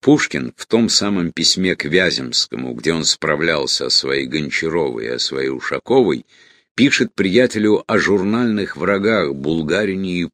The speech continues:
Полевом, очевидно, озабоченный полемикой с ними. Личная вражда Булгарина к Пушкину началась с тех пор, как до него дошли слухи, что поэт подозревает его в плагиате из Бориса Годунова.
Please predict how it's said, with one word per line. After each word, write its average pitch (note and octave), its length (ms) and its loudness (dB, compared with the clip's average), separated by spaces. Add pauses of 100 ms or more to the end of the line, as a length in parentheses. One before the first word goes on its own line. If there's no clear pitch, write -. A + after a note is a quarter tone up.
(120)
Полевом, F2 640 2
очевидно, D#2 600 -6
озабоченный D#2+ 880 -2
полемикой C#2 580 -6
с - 160 -4
ними. A#1 320 -12 (500)
Личная B2 640 4
вражда G2+ 540 0
Булгарина C2+ 640 -2
к - 80 -20
Пушкину C2+ 500 -4
началась F2 460 -2
с - 40 -8
тех F#2 200 0
пор, A2 200 2
как E2+ 200 -4
до D#2 100 -2
него E2 180 0
дошли D#2+ 360 -4
слухи, G2 560 -4 (400)
что - 280 2
поэт G2 420 2 (100)
подозревает F2+ 880 2
его F#2+ 260 0
в - 240 -16
плагиате E2+ 760 -2
из D2+ 260 -4
Бориса F2 500 -2
Годунова. F#2 580 -2